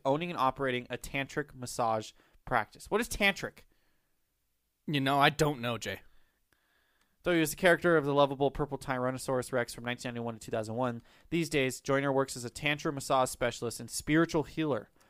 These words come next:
Speaker 1: according to a recent interview with Vice. Joins massage practice, has around thirty clients, or goddesses, as the fifty-four-year-old describes them, and charges them around three hundred fifty dollars a session,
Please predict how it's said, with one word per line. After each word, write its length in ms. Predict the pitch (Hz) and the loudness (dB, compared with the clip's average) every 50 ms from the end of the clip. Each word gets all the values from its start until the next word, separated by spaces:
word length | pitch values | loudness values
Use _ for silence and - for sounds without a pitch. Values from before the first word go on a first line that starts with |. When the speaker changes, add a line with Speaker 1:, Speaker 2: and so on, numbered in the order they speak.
| _ _ _ | _ _ _
Speaker 1:
according 260 | - 147 139 135 131 | -2 -2 -2 -2 -2
to 80 | 123 123 | -2 -4
a 60 | 120 | -4
recent 280 | 117 120 120 - 127 117 | -4 -6 -8 -8 -8 -8
interview 260 | 117 117 110 113 113 | -8 -8 -6 -4 -6
with 100 | 110 - | -4 0
Vice. 360 | 127 127 135 123 - - - - _ _ _ _ _ _ _ _ _ | 0 0 0 0 -2 -8 -14 -16 _ _ _ _ _ _ _ _ _
Joins 300 | _ 156 160 170 175 - | _ 4 4 4 2 0
massage 400 | 165 175 - - 160 147 147 - | -6 -4 2 6 6 6 6 4
practice, 380 | - - 143 139 - - 143 - | 2 2 2 2 2 -2 -8 -8
has 120 | 143 123 | -6 -6
around 220 | 123 123 113 110 - | -4 -4 -4 -4 -2
thirty 240 | 131 135 151 160 165 | -2 -2 0 -2 -4
clients, 400 | - - 151 131 127 131 - - | -4 -2 0 0 0 -2 -6 -4
or 140 | - 131 117 | -2 -2 -2
goddesses, 760 | 117 - 120 123 143 160 156 147 - 127 113 107 107 104 - - - | 2 4 6 6 8 6 4 0 0 -2 -2 -2 -2 -6 -10 -6 -6
as 120 | 131 - | -6 -6
the 60 | - 113 | -6 -8
fifty-four-year-old 680 | - 135 - - 120 - - 127 120 117 113 113 110 | -8 -10 -8 -8 -10 -6 -2 -2 -2 0 -2 -4 -6
describes 380 | 110 - - - 127 120 120 - | -6 -12 -6 -2 -2 -2 -2 -4
them, 120 | 117 107 107 | -8 -12 -12
and 80 | 107 | -10
charges 260 | - 131 127 123 117 | -4 -4 -4 -4 -4
them 120 | 123 123 117 | -8 -8 -6
around 240 | 117 117 110 107 - | -6 -6 -8 -8 -8
three 160 | - 160 185 | -6 -6 -4
hundred 180 | 208 233 233 226 | -4 -4 -6 -6
fifty 220 | - 180 - - | -8 -8 -12 -6
dollars 280 | 175 170 160 156 151 139 | -2 0 0 0 -2 -2
a 60 | 131 | -6
session, 380 | - - 151 143 - - 120 | -4 -2 -2 -2 -2 -6 -10